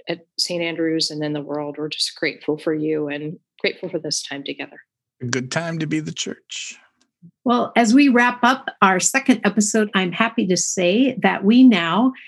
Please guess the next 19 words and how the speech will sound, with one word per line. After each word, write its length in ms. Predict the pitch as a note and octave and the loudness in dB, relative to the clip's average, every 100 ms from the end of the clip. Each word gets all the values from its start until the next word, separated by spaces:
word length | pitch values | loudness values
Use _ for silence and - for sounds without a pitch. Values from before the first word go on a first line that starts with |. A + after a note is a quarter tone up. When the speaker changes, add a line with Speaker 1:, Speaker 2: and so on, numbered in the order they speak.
| - - | -20 0
Speaker 3:
have 160 | G3+ | 2
an 140 | G#3 G#3 | 2 2
online 540 | G3+ A3+ C4 B3 A3+ G#3 | 2 6 6 6 4 2
community 880 | - F#3+ G3+ A3+ G#3 C3+ C#3 F#3 G#3 _ _ _ | 6 6 6 4 2 -2 -2 -2 -4 _ _ _
that 340 | G3 F#3+ F3+ G3+ | -2 -2 -2 2
you 160 | G#3+ | 0
can 260 | A3 G#3+ G3+ | 2 4 4
join 540 | F#3+ G3+ A3 A3+ A3+ - | 4 2 2 0 -2 0
in, 500 | F#3 F3+ B3 D4 C4 _ - | 0 4 4 4 0 _ 0
and 340 | G3+ G3+ F#3 | 2 4 0
information 840 | F3+ A3+ A#3 G#3+ G#3+ G#3+ A#3 A3 G3+ | 0 0 2 4 4 2 2 4 4
will 180 | G3+ | 2
be 400 | F#3+ G3+ G#3 A3 - | 2 4 4 2 0
where 180 | F#3 F#3 | 0 2
you 200 | F#3+ G#3 | 0 0
can 160 | F3+ | -2
get 220 | F3+ F#3 - | -2 -2 -4
this 200 | F3 - | -4 -6
podcast. 840 | - F#3 F#3+ - A3+ C4 - - | -4 -4 -4 -2 -2 -2 -4 -10